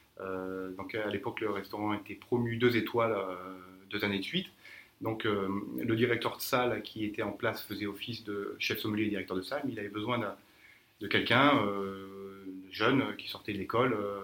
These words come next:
qui puisse un peu le seconder. Et par la suite, euh, il s'est plus du tout occupé du vin et des achats. Je m'en occupais à cent pour cent. Donc, c'est, euh, sur un, un petit restaurant qui avait une capacité de trente-cinq, quarante couverts. Euh, ça a été, euh, mon premier poste un petit peu à responsabilité.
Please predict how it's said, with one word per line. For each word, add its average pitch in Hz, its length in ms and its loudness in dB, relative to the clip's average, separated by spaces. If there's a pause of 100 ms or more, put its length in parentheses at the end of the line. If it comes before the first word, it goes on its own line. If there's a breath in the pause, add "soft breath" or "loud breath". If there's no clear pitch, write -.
qui - 100 -18
puisse - 260 -8
un 95 40 -4
peu 101 100 -4
le 95 60 -4
seconder. 107 480 0 (260 loud breath)
Et 110 100 4
par 110 100 4
la 95 100 4
suite, - 260 -2
euh, 104 180 0
il 104 60 -6
s'est 107 100 -8
plus 135 180 -6
du 127 80 -4
tout 113 120 -2
occupé 107 300 -2
du 92 120 -2
vin 135 260 -2
et 104 120 -4
des 92 80 -6
achats. 117 400 -2 (260 soft breath)
Je 104 120 -8
m'en 104 100 2
occupais 113 380 4
à 92 320 -2
cent 98 120 -4
pour 92 160 -8
cent. 139 260 -4 (420 soft breath)
Donc, 98 220 -4
c'est, - 260 -14
euh, 92 220 -10
sur 90 240 -12
un, 90 580 -16
un - 40 -18
petit 95 200 -4
restaurant 95 360 -4
qui 98 100 -6
avait 95 120 -2
une 95 60 2
capacité 98 400 -4
de - 60 -6 (300)
trente-cinq, 104 440 0
quarante 95 280 0
couverts. 117 360 0 (640 soft breath)
Euh, 95 320 -2
ça - 140 0
a - 20 4
été, 104 260 6
euh, 98 580 2
mon 120 220 4
premier 123 280 4
poste 131 320 2
un 104 60 0
petit - 140 -8
peu 113 180 -2
à 101 100 0
responsabilité. 98 920 0